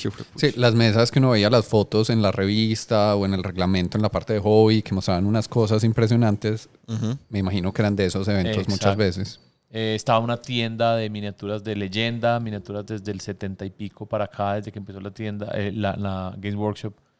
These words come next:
Speaker 3: Entonces le ampliaba a uno toda la visión.
Speaker 1: Claro.
Speaker 3: Completamente, pues. Le demostraba a uno que esto era un hobby tridimensional, pues, y no bidimensional, como se lo imaginaron en ese momento.
Speaker 1: Ujú.
Speaker 3: También de allá traje la idea de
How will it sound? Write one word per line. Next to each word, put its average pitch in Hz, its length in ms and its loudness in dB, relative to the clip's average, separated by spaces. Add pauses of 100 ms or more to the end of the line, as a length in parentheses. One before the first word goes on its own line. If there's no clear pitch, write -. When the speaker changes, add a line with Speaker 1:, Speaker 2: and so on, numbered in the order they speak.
(1200)
Speaker 3:
Entonces 139 240 0
le 147 60 4
ampliaba 127 360 2
a 127 40 2
uno 131 120 0
toda 131 340 4
la 123 100 4
visión. 104 420 -4 (100)
Speaker 1:
Claro. 101 320 -2
Speaker 3:
Completamente, 107 760 -10
pues. 98 320 -20 (100)
Le 107 100 -12
demostraba 107 380 -2
a - 20 -2
uno 110 120 -4
que - 80 -12
esto 113 140 -8
era 110 60 -4
un 107 340 -12
hobby 107 260 -4
tridimensional, 98 720 -10
pues, 101 200 -8
y 101 40 -8
no 101 160 -2
bidimensional, 98 640 -6
como 101 260 -10 (400)
se - 140 -18
lo 104 60 -8
imaginaron 101 340 -4
en 104 80 -4
ese 107 100 -6
momento. 101 460 -8 (1300)
Speaker 1:
Ujú. 113 300 -4 (220)
Speaker 3:
También 123 260 -2
de 123 80 0
allá 123 280 2 (520)
traje 123 320 4
la 120 140 0
idea 104 240 -2
de 113 260 -4